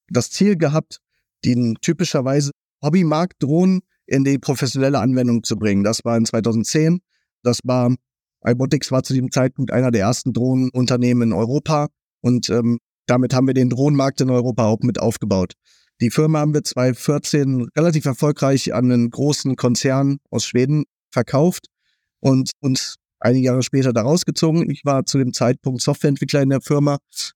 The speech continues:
äh, und das große Problem zu diesem Zeitpunkt war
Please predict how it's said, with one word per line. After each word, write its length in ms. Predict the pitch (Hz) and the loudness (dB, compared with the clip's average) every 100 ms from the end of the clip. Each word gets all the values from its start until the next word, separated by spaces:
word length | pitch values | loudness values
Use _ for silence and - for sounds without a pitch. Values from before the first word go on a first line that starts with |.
| - | -2
äh, 160 | 131 127 _ | -2 -2 _
und 520 | 147 131 127 127 - - _ _ _ _ _ _ _ - | 0 2 2 0 -6 -12 _ _ _ _ _ _ _ -2
das 200 | 147 139 - _ _ - | -2 -2 -8 _ _ -4
große 340 | 175 226 185 | 0 0 -2
Problem 640 | 156 139 147 185 185 139 - | -6 -4 0 2 2 0 -4
zu 140 | - 139 | -6 -2
diesem 260 | 139 143 | -2 -2
Zeitpunkt 680 | - 151 175 - 143 123 - - | -2 0 0 0 -4 -4 -8 -6
war 440 | 120 117 127 160 | -2 0 0 0